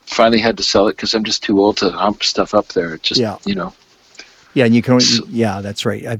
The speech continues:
Speaker 2: I have some friends that go to Savory every year 'cause they got the big, long, sandy beach there. They got the
Speaker 1: Yeah,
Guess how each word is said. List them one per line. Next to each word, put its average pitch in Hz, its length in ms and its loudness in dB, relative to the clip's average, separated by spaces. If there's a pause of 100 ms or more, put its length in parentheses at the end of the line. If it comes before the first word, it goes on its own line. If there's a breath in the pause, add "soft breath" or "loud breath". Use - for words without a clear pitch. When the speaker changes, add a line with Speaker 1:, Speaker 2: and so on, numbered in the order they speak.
Speaker 2:
I 127 140 -2
have 113 180 -4
some 110 200 -2
friends 107 260 -2
that 104 100 -10
go 104 80 -6
to 95 60 -8
Savory 104 440 -6
every 101 160 -6
year 104 220 -2
'cause 98 120 -10
they 101 80 -4
got 95 140 -6
the 98 60 -16
big, 101 160 -4
long, 98 200 -4
sandy 107 360 -6
beach 101 340 -10
there. 87 160 -8
They 98 100 -14
got - 220 -18
the - 280 -12
Speaker 1:
Yeah, 156 360 6